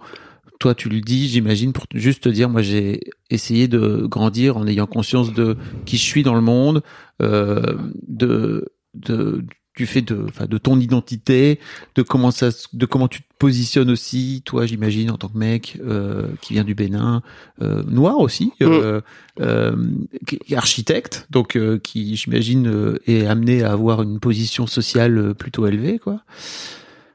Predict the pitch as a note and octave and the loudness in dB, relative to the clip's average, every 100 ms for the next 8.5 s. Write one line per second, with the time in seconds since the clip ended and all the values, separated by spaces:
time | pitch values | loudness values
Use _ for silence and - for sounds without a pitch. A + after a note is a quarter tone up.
0 | _ - - E3 - - - B2+ D3 F3+ | _ -2 2 2 -2 -10 -4 -2 0 0
1 | D3+ D#3+ D3 - F#3+ F#3+ - _ _ _ | 0 0 0 2 2 2 -4 _ _ _
2 | _ _ _ _ _ - - C3+ C3 - | _ _ _ _ _ -12 0 2 2 -2
3 | - - C#3+ A#2+ C3+ D#3 B2+ B2 B2 C#3 | -12 -2 0 0 0 2 2 2 2 0
4 | C#3 B2 A2 - - _ - B2+ A#2+ - | 0 0 -2 -4 -12 _ -6 -4 -4 -2
5 | D3 D3 C3+ A2+ A2 G#2+ A2 - F4 - | 2 4 4 4 2 0 -2 -4 -10 -8
6 | - B2+ A#2+ A#2+ C3 B2 A#2+ A#2 - B2+ | -2 0 0 -2 -2 0 0 0 0 -2
7 | A#2 - D#3 C#3 - D#3 B2 A2 C3 B2 | -2 -2 -2 -2 0 0 -2 -4 -4 -4
8 | - - A#2 A#2+ | -6 -4 -2 -2